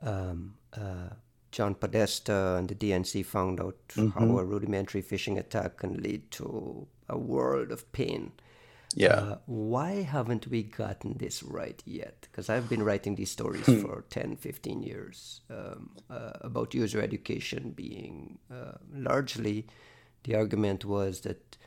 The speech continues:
Speaker 1: uh, security organizations spending on user education is a waste of money. People need to click and people will click. How do you fit into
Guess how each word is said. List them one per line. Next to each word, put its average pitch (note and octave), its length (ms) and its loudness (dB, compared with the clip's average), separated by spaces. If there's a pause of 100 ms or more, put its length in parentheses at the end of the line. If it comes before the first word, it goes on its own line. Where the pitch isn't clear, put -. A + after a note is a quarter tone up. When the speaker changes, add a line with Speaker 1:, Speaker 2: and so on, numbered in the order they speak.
(480)
Speaker 1:
uh, G#2+ 340 -6
security B2+ 460 2
organizations G2+ 720 2
spending A2+ 880 2
on G2 300 -4
user G#2+ 340 0
education - 560 -2
is - 140 -6
a - 60 -4
waste - 420 -6
of - 160 -14
money. - 400 -8
People - 260 -8
need B2 260 -4
to A#2 60 -6
click - 300 -4
and G#2 100 -4
people - 280 -8
will A#2+ 180 -4 (140)
click. - 240 -10 (640)
How A#2+ 180 4
do B2 100 -2
you G#2+ 160 2
fit - 300 0
into G2+ 280 -2